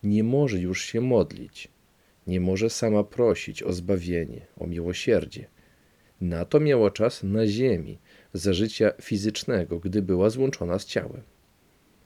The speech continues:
A teraz sytuację zmarłej osoby może zmienić nasza modlitwa.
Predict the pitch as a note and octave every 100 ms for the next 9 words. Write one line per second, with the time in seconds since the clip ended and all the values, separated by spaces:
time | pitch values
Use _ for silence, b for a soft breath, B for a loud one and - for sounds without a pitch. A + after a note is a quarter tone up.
0 | - F2 F#2 - G#3 - - - B2 -
1 | A#2+ F#2 F#2 C3 - A#2+ F#2 F2 - C#3+
2 | A#2+ A#2+ b b b b - A2+ G#2+ F#2+
3 | A2 A#2+ A2+ - - G2+ G#2+ - G2 G#2
4 | A2 G2+ E2+ - -